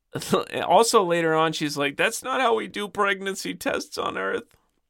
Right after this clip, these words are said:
While she's still screaming, though, the leader comes up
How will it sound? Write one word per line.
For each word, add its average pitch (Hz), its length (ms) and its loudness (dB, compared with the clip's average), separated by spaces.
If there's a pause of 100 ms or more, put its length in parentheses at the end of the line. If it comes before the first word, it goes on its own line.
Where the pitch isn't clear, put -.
While 180 340 2
she's 202 240 -4
still 175 280 -4
screaming, 135 760 -4
though, 98 160 -6
the 92 120 -14
leader 139 520 -2
comes 117 400 -10
up 98 320 -14